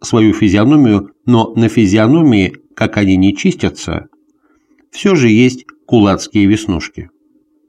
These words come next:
Помимо крестьян, засекаемых Колчаком, страшно беспокоиться и о немцах. Гнусная комедия в Версале закончена – но даже шейдемановцы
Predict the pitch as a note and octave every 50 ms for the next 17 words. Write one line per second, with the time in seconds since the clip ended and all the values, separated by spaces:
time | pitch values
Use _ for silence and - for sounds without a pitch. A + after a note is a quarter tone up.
0 | _ _ _ _ _ _ _ _ _ _ _ _ _ _ _ _ _ _ _ _
1 | _ _ _ _ _ _ _ _ _ _ _ _ - A2+ A2 G#2 A2 A2 G2+ G#2
2 | G2+ G#2 - _ - - A#2 A#2+ A#2+ - - D3 E3+ F3+ F#3+ F#3+ F3 - _ _
3 | _ _ _ _ _ - G2+ A2+ A#2+ - - - - - G#2 F#2+ F2 E2 E2+ E2+
4 | - - - F#2 E2 - - - - - - F#3+ F#3+ F#3 - _ _ _ _ _
5 | _ _ _ _ _ _ _ _ - - - D#3 F3 F#3+ F#3 - E3 C3 A2 A2
6 | G2+ - - G2+ - - C#3 D3 D#3+ D#3+ D#3+ - - C3+ - - C3+ C#3+ - C3
7 | B2+ C3+ A2+ F2 D#2 C#2 C2+ - - E2 - - _ _ _ _ _ _ _ _
8 | _ _ _ _ _ _ _ _ _ _ _ _ _ _ _ - F#2+ F#2 F#2 A2+
9 | D#3 E3+ D#3+ - D3+ C#3 B2+ C3+ C3 A#2+ B2 C3 C3+ B2+ B2 B2 A#2 G2 F#2 G2+
10 | G2+ G2 - - B2+ C3 B2+ B2 G#2+ G#2 B2 B2 - - G#2 E2+ - - - -
11 | - - - _ _ _ _ _ _ _ _ _ _ _ _ _ _ - A2+ A2+
12 | G#2 G#2 G#2+ G2 D#2+ F#2+ G2 F#2+ F#2+ - - _ _ - - - - A2 F#2 F#2
13 | G#2+ B2 D3+ D#3+ C3+ F2+ - - - - E2+ E2+ -